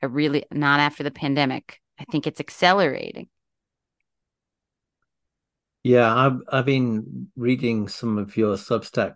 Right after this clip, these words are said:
Speaker 2: posts on the end of the internet, I think you call it, time, it's time, the time to leave the internet is
Speaker 1: Time to
Speaker 2: coming.
Speaker 1: leave the internet. <laughs> Yeah.
Speaker 2: And, and, um, I, I share some, I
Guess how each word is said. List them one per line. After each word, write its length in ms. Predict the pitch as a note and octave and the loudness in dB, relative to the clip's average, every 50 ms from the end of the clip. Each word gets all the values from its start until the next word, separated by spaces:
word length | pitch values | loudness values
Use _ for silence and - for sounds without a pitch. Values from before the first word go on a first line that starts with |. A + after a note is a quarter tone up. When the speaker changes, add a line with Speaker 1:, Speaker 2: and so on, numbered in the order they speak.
| _ | _
Speaker 2:
posts 400 | - - G#2+ G2+ F#2+ - - - | -10 -6 -6 -6 -6 -8 -10 -8
on 380 | G#2+ G2 F#2+ F2+ F2+ F2+ F2+ - _ | -6 -6 -6 -6 -8 -12 -14 -12 _
the 120 | - G#2+ | -2 0
end 160 | A2 A2+ A2 F#2+ | 0 0 0 -2
of 60 | F#2+ | -2
the 120 | G2 G2 G#2 | -2 0 0
internet, 460 | G#2+ G2+ F#2+ - - F#2+ F2+ - - | -2 -4 -6 -8 -8 -8 -8 -10 -12
I 40 | - | -12
think 280 | - - G#2 G#2 G#2 | -8 -8 -8 -8 -8
you 60 | - | -12
call 340 | G2+ - - F#2+ F#2+ F#2 F#2 | -8 -6 -4 -4 -4 -4 -6
it, 100 | F2+ - - | -8 -8 -6
time, 260 | - A#2 A2+ G#2 G2 | -2 -2 -2 -2 -2
it's 140 | F#2+ - - | -6 -8 -12
time, 360 | - - A#2 A2 G#2 F#2+ G2 - _ - | -8 -4 -4 -2 -4 -4 -8 -12 _ -14
the 200 | A#2 G#2+ G#2+ G#2+ | -12 -12 -12 -10
time 320 | - - C3 B2 B2 A2+ | -6 0 2 2 2 0
to 120 | - A2+ | 0 -2
leave 160 | G#2 G#2+ G#2 G2 | 0 0 0 0
the 100 | G#2 G#2 | 0 -2
internet 380 | G2+ G2 - G2+ F#2+ F#2 - | -2 -4 -6 -8 -8 -8 -8
is 100 | - - | -8 -2
Speaker 1:
Time 200 | - G#3 G#3 G#3+ | 2 2 4 4
to 60 | G#3+ | 6
Speaker 2:
coming. 160 | G3 F#3 F3+ F3+ | 6 6 6 4
Speaker 1:
leave 80 | E3 D#3+ | 4 2
the 120 | F3+ E3 | 2 2
internet. 340 | E3 C#3+ C#3 C3 C3 - - | 2 0 -2 -4 -6 -8 -6
<laughs> 20 | - | -2
Yeah. 300 | A#3 C4 C#4 B3 B3 A#3 - - D4 C#4+ - - _ _ _ _ _ _ _ _ _ - | 2 2 4 4 2 0 4 6 6 6 6 2 _ _ _ _ _ _ _ _ _ -14
Speaker 2:
And, 320 | G#2 G#2 G#2 G#2+ G#2 G2+ - _ _ _ _ _ _ _ _ - | -10 -6 -4 -4 -4 -6 -8 _ _ _ _ _ _ _ _ -10
and, 600 | - G#2+ G#2+ G#2 G#2 G#2 G2+ G#2 G2+ G2+ G2+ G2+ | -6 -6 -4 -2 -2 -2 -2 -2 -2 -2 -2 -2
um, 580 | G2+ G2+ G2+ G2+ G2+ G2+ G2+ G2+ G2 G2+ A2+ C3+ - _ _ _ _ _ _ _ _ _ _ _ _ _ _ _ _ _ _ _ _ _ _ _ _ _ _ _ _ _ _ _ _ _ _ _ _ _ _ _ _ - | -2 -2 -2 -4 -4 -4 -6 -8 -8 -10 -16 -20 -20 _ _ _ _ _ _ _ _ _ _ _ _ _ _ _ _ _ _ _ _ _ _ _ _ _ _ _ _ _ _ _ _ _ _ _ _ _ _ _ _ -6
I, 500 | - A2 A2+ A2+ A2+ A2+ A#2 A2+ G#2+ - _ _ _ _ _ _ _ _ _ _ _ _ _ _ _ _ _ _ _ _ _ _ _ _ _ _ | -2 0 2 2 2 2 2 0 -2 -6 _ _ _ _ _ _ _ _ _ _ _ _ _ _ _ _ _ _ _ _ _ _ _ _ _ _
I 140 | - G#2+ A2+ | -6 -4 -4
share 840 | G2 - - - - - - - - - B2 B2 B2 A#2 A#2 A2+ A2 | -4 -6 -10 -14 -16 -16 -18 -16 -10 -6 -4 -2 -2 -2 -2 -4 -4
some, 240 | - - - A2 A2 | -6 -6 -8 -6 -6
I 180 | - G2+ G#2+ | -6 -6 -8